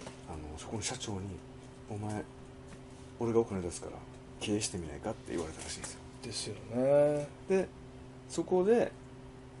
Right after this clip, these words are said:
Speaker 1: その方に会社を任せて、その方一代で大成功してるんですよ。
Speaker 2: うん。ほう。
Speaker 1: はい。その方がですね、あの、「後で来ます」って言ってきたので、ロールスロイス来たらしいですね。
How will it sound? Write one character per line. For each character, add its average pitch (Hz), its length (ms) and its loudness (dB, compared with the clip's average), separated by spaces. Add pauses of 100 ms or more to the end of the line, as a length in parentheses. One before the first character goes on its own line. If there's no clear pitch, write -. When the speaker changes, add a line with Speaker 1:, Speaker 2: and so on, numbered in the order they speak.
(100)
Speaker 1:
そ - 180 0
の 120 120 4
方 107 340 0
に 131 140 0
会 101 240 0
社 90 160 -2
を 82 60 -2
任 85 320 -2
せ 87 100 -4
て、 80 220 -4
そ - 180 -4
の 123 80 0
方 113 80 -2 (220)
一 - 200 -2
代 82 140 -6
で - 160 -10
大 - 140 -2
成 - 140 0
功 - 120 -8
し - 60 -8
て - 40 -10
る - 40 -10
ん - 20 -10
で - 40 -10
す - 40 -10
よ。 - 60 -14 (300)
Speaker 2:
う - 20 6
ん。 117 40 8
ほ 98 320 10 (760)
う。 - 20 -12
Speaker 1:
は - 80 -12
い。 - 20 -14 (400)
そ - 160 2
の 190 80 6
方 127 220 4
が 82 100 -2
で 76 80 -4
す - 100 -8
ね、 80 160 -4
あ 82 40 -4
の、 80 200 -4 (360)
「後 120 180 0
で 95 100 -2
来 98 100 -6
ま 92 100 0
す」 - 220 -6
っ - 20 -14
て - 40 -10
言 - 20 -10
っ - 40 -12
て - 100 -14
き - 20 -12
た 90 100 -8
の 78 120 -6
で、 87 40 -6
ロ 113 100 2
ー 123 60 4
ル 123 60 -2
ス 131 100 -4
ロ 120 80 4
イ 117 40 2
ス 120 100 -2
来 - 60 -6
た - 100 -2
ら 78 60 -4
し - 60 -6
い - 20 -10
で - 60 -8
す - 100 -10
ね。 - 40 -14